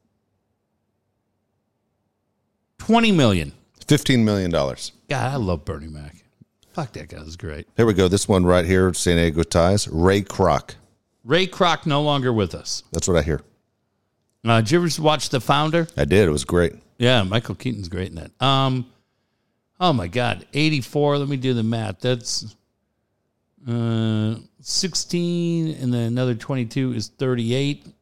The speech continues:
Speaker 1: And I believe he was, um,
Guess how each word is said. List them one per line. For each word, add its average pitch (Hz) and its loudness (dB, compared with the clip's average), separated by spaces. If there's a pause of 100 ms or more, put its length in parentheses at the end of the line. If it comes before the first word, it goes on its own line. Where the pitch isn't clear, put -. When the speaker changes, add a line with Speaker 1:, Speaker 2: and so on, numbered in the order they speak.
Speaker 1:
And 110 -4
I 110 -2
believe 156 -2
he 147 -2
was, 110 -2 (2500)
um, 120 -6